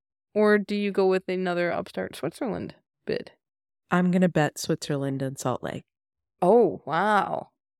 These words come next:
Speaker 2: That's my thirty thirty-four prediction.
Speaker 1: I'm still hoping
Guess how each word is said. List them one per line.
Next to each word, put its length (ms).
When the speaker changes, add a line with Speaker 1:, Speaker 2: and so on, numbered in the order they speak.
Speaker 2:
That's 280
my 420
thirty 260
thirty-four 800
prediction. 320
Speaker 1:
I'm 180
still 220
hoping 300